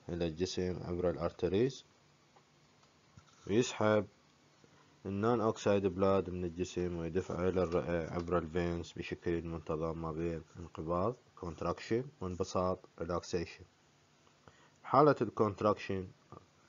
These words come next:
يسلط الضغط على الارتريز نسميه السيستوليك بريشر، وهذا يؤدي إلى توسع جدران الشرايين لاستيعاب كمية الدم القادمة.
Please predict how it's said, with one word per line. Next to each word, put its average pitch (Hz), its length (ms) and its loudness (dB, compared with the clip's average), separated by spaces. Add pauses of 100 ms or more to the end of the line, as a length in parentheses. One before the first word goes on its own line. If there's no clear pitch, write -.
(360)
يسلط 127 480 6 (340)
الضغط 95 520 4 (1400)
على 104 260 2
الارتريز 90 840 2
نسميه 87 480 -2
السيستوليك - 720 -2
بريشر، 90 500 2 (200)
وهذا 95 340 4
يؤدي 92 400 4
إلى 87 240 2 (220)
توسع 107 400 0 (100)
جدران 95 360 -2
الشرايين 92 640 0 (340)
لاستيعاب 85 680 -2
كمية 82 380 -6
الدم 82 300 -6
القادمة. 87 580 -2